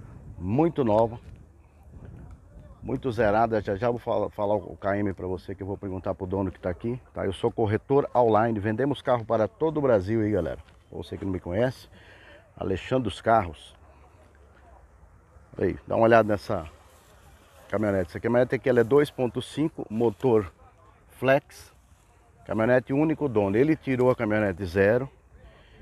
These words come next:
e trouxe aqui no feirão pela primeira vez aí pra vender. E eu tô pegando aqui pra vender o veículo dele aqui pra vocês aí, de todo o Brasil, beleza?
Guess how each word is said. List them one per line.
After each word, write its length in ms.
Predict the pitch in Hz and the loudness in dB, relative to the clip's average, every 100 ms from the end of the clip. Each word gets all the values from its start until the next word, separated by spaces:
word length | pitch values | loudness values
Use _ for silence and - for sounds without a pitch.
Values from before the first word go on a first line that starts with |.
| - | -14
e 80 | 98 | -8
trouxe 380 | - 127 113 | 0 0 2
aqui 240 | 107 - 120 | -2 -2 -4
no 100 | 117 | -4
feirão 400 | - 110 104 110 | 0 2 2 0
pela 240 | 104 110 | 0 2
primeira 460 | 98 107 110 139 131 | 2 2 4 4 4
vez 300 | 101 110 98 | 2 0 0
aí 80 | 107 | -2
pra 160 | 101 | -2
vender. 420 | 95 95 90 123 - _ _ _ _ _ - - _ _ 87 | -2 0 0 -2 -4 _ _ _ _ _ -20 -20 _ _ -8
E 80 | |
eu 200 | 92 98 92 _ _ _ _ _ _ _ _ _ - _ _ _ _ | -6 -6 -10 _ _ _ _ _ _ _ _ _ -20 _ _ _ _
tô 100 | 107 | -10
pegando 320 | - 104 113 | -4 -2 0
aqui 160 | 110 113 | 0 -2
pra 160 | 110 | 0
vender 260 | 107 117 104 | 0 0 -2
o 60 | 104 | 0
veículo 360 | 117 104 117 | 0 0 -2
dele 260 | 117 98 87 | 0 0 0
aqui 140 | - | -6
pra 140 | 90 101 | -4 -2
vocês 420 | 98 - 101 92 | -2 -4 -6 -2
aí, 120 | 90 | -4
de 120 | 82 - | -4 -2
todo 160 | 131 | 0
o 20 | |
Brasil, 340 | 127 107 87 90 | 2 2 0 -2
beleza? 480 | 80 110 156 131 | 0 2 2 0